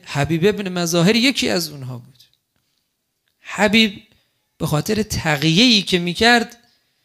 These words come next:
هیچ کس متوجه نشد او می‌خواد بره کربلا. یه نامه‌ای از طرف امام براش آمد کوفه،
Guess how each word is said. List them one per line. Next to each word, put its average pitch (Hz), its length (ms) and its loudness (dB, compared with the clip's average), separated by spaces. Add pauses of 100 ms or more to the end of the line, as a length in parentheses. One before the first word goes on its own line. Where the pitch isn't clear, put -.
(160)
هیچ 269 280 2
کس 208 180 2
متوجه 185 540 2
نشد 180 320 2
او 185 80 0
می‌خواد 156 280 0
بره 139 200 0
کربلا. 120 560 -8 (1000)
یه - 80 -8
نامه‌ای 233 440 -2
از 208 140 -2
طرف 208 360 -4
امام 196 360 -2
براش 185 300 -2
آمد 190 260 -2
کوفه، 202 440 -2